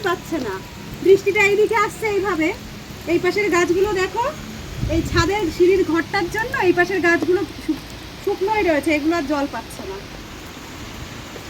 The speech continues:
এই যে ছাদে একটা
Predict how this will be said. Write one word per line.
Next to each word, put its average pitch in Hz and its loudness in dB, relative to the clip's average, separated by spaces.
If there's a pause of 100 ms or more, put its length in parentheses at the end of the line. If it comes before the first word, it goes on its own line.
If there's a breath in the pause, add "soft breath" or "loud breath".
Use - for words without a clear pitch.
(1400)
এই 359 2
যে 415 2
ছাদে 339 -2
একটা 359 -4